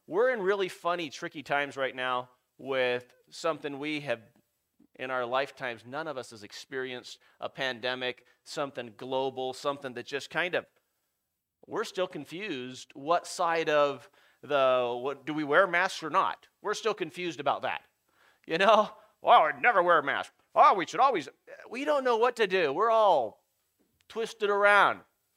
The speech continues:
We can't figure it out yet, and there's no really right or wrong on that. But seven years of this.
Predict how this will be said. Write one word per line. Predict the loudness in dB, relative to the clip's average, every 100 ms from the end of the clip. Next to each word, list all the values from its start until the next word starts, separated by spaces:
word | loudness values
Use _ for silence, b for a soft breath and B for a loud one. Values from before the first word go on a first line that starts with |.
| _ _
We | -14
can't | -2 -2 -2
figure | -4 -6 -2
it | 0
out | 0 0
yet, | -2 -4 -2
and | -6
there's | -4 -4
no | -4
really | -2 -2 -4
right | -2 0 0
or | -2
wrong | 0 2 2
on | 0 -4
that. | -4 -8 -8 _ _ _ _ _ -2
But | 4 4 4 -8 _ _ _
seven | -12 -12 -12 -14
years | -14 -14 -12
of | -14 -14
this. | -18 -18 -20 -20